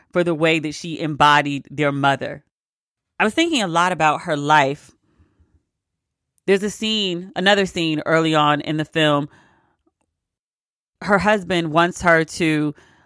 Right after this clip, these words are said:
attend an event with him. He says that he needs his wife. And she says, "Well, I have to work." She instructs different choirs around the country. She has the girls out singing. They go on tour. She is doing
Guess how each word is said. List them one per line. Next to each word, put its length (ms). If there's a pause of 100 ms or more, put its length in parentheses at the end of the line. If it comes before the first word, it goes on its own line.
(140)
attend 640 (240)
an 120
event 360
with 180
him. 360 (560)
He 160
says 300
that 120
he 160
needs 480 (240)
his 180
wife. 420
And 140
she 140
says, 260
"Well, 100
I 80
have 260
to 80
work." 400 (420)
She 180
instructs 580
different 300
choirs 560
around 240
the 80
country. 480 (460)
She 120
has 140
the 80
girls 600
out 240
singing. 400
They 100
go 160
on 180
tour. 380 (680)
She 160
is 120
doing 480